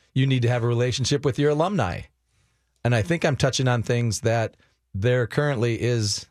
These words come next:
not enough, um,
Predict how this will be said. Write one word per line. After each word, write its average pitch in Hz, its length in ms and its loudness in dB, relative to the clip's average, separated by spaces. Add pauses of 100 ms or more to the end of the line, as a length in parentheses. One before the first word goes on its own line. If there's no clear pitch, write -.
(140)
not 113 320 0
enough, 107 560 -2 (1120)
um, 98 580 -2